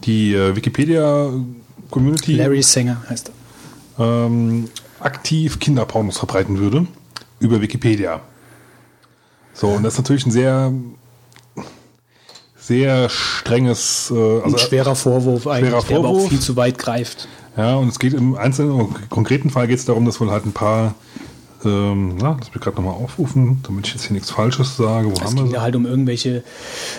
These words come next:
Speaker 2: äh, erotischen
Speaker 1: Gegenstand des Anstoßes waren offenbar historische Erotika-Fotografien sowie Lollicon, äh, Zeichnungen,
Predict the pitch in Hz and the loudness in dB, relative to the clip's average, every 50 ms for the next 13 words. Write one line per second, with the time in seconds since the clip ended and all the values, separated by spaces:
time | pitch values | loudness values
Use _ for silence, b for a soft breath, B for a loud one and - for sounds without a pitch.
0 | B B - - 123 117 110 113 - - - 127 113 - 123 131 - 139 - - | B B -4 0 0 0 0 -2 -6 -6 -6 -6 -2 0 0 2 2 2 0 0
1 | 131 120 117 110 - - - 135 156 180 185 135 - 147 151 143 135 - - - | 0 0 -2 -4 -8 -4 0 0 2 2 2 2 2 2 2 2 0 0 0 2
2 | 127 - 131 - 135 131 127 131 - - 104 95 117 127 - - - 123 110 107 | 2 2 2 2 0 0 0 0 -2 -2 -2 0 0 0 -2 0 0 2 2 2
3 | 104 98 113 110 - - - 123 139 143 151 139 - - 143 139 135 135 131 - | 0 0 0 -2 -2 0 2 2 2 2 0 -2 0 2 2 2 2 0 0 0
4 | 120 101 101 110 135 131 139 131 - - 117 - - 123 117 117 - 117 107 - | 0 0 2 2 0 0 0 -2 -2 -2 -4 -2 -2 -2 -2 0 0 -2 -2 0
5 | - 120 117 117 120 120 - B B B B B B B B B B B B - | 0 2 4 4 2 0 -2 B B B B B B B B B B B B -6
6 | - 104 107 107 101 110 127 143 147 135 - 135 131 131 139 135 - - - - | -4 -2 0 2 2 4 4 2 0 0 2 2 2 2 2 0 -4 -10 -18 -20
7 | - - - _ _ - 123 127 127 123 120 120 113 - - 117 123 - - 127 | -20 -20 -20 _ _ -2 0 2 4 4 2 2 0 0 0 0 0 2 2 2
8 | 123 120 120 123 123 | 4 4 4 2 2